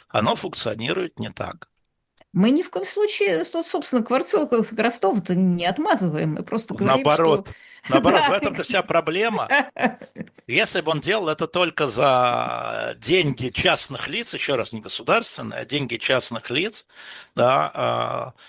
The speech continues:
Speaker 1: то деньги частных лиц всегда направлены в разные стороны, а деньги государства в одну,
Speaker 2: Да.
Speaker 1: репрессивную. Сейчас я имею в виду.
Speaker 2: Вот тоже мне пишет Виктория: "Согласно с Венедиктом, Краснов в будущей системе живет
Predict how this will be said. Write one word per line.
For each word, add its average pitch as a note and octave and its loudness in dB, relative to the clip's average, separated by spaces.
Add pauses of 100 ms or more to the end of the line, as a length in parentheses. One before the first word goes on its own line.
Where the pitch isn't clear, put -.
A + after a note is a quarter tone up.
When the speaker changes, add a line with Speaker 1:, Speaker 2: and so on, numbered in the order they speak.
(140)
Speaker 1:
то B2+ 4
деньги D#3 0
частных - 0
лиц A3+ -4
всегда F3 0
направлены D3 0
в C3 -4
разные C#3 2
стороны, A2 -6
а A2 -8
деньги B2+ -4
государства D3 -2
в A#2+ 0
одну, G#2+ -4 (800)
Speaker 2:
Да. - -
Speaker 1:
репрессивную. - -2
Сейчас - 0
я A2 -6
имею G#2+ -14
в - -14
виду. - -20 (1300)
Speaker 2:
Вот - -2
тоже F3 0
мне E3 2
пишет D#3+ -6
Виктория: A3 0
"Согласно F3+ -2
с - -10
Венедиктом, F3 0
Краснов G3 2
в - -6
будущей D#3+ -2
системе - -4
живет D#3 -2